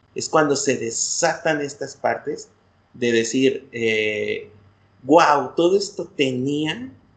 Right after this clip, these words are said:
¿cómo vas por la vida sin saberlo?". Pero le pasa a mucha gente cuando inexplicablemente sus proyectos no funcionan,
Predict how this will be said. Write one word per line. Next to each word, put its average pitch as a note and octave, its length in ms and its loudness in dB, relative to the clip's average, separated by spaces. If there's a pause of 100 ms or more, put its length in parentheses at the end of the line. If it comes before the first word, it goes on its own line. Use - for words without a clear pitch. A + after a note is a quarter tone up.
(180)
¿cómo E3 340 2
vas E3+ 280 0
por G#3 200 -4
la D#3+ 160 -2
vida C#3+ 320 -4
sin C3+ 260 -8
saberlo?". C3+ 580 -6 (640)
Pero D#3 200 8
le D#3 140 8
pasa F3+ 340 -2
a F#3 40 -4
mucha F3 300 -8
gente D#3+ 420 -10 (240)
cuando B2+ 600 2 (240)
inexplicablemente D3 1120 0
sus - 200 -14
proyectos B2+ 540 -2
no A#2 100 -6
funcionan, B2+ 760 -8